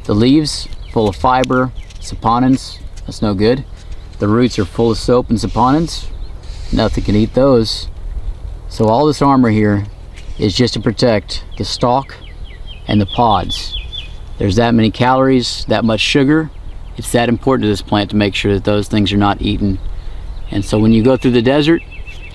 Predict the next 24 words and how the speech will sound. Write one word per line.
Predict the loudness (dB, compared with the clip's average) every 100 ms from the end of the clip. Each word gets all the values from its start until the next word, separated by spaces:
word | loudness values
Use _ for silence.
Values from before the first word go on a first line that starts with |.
| -14 -4
when | 0
you | 4
look | 4 4
at |
the | 0
plants | 0 2 2 0 -4
and |
the | -2
creatures | 2 2 2 2
around, | 4 4 2 0 -8 -14 -14 -14 -16 -4
try | 0 0
and |
figure | 2 2 4
out | 2 0
why | 2 4 4 2
they're | 0 0
designed, | -2 -2 0 2 0 -2 -6 -14 -12 -10 -10 -12 -12
why | 0 2 4
they | 2
look | 4 2 2
the | 2
way | 2 2
they | 2 2
do, | 4 4 2